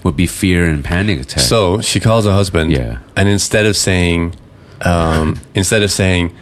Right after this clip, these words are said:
Speaker 2: "I'm starting to get worried, I'm
Speaker 1: Yeah,
Speaker 2: anxious,
Speaker 1: yeah.
Speaker 2: I'm afraid," she says, "I'm feeling high arousal and high uncertainty."
Speaker 1: <laughs> Yeah, right. <laughs> But isn't it interesting? That's, that's just like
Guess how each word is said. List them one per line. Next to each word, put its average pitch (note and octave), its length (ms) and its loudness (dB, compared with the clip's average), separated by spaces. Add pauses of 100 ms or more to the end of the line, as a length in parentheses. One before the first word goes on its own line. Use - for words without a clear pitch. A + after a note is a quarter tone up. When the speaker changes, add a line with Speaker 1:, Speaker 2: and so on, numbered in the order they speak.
(140)
Speaker 2:
"I'm F2 140 -2
starting F2+ 300 2
to E2+ 60 -8
get F2 200 -2
worried, F2 400 2
I'm E2+ 100 4
Speaker 1:
Yeah, F2 160 4
Speaker 2:
anxious, E2+ 300 0
Speaker 1:
yeah. F2+ 80 0
Speaker 2:
I'm E2 100 0
afraid," F#2 480 0 (220)
she - 160 -2
says, F2 440 0 (440)
"I'm F2+ 400 2
feeling F2+ 560 0 (380)
high F#2+ 180 2
arousal F2 600 2 (320)
and F2 180 0
high F2+ 180 2
uncertainty." F2 800 0
Speaker 1:
<laughs> - 40 -2
Yeah, B2 100 0 (800)
right. A#2+ 280 -2 (340)
<laughs> - 260 -6
But C4+ 300 2
isn't A3+ 260 2
it G3 120 2
interesting? F3 520 2
That's, G3+ 180 0 (460)
that's A#3 220 0
just C4 220 -2
like B2+ 200 0